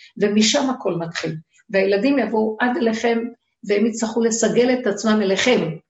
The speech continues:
וזה נקרא חינוך. שמעתם? זה חינוך. הם,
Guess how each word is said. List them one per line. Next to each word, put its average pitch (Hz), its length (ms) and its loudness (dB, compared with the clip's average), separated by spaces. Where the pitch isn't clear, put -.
וזה 202 220 4
נקרא 226 340 -2
חינוך. 190 520 -4
שמעתם? 220 500 -2
זה 240 260 0
חינוך. 220 380 2
הם, 262 240 4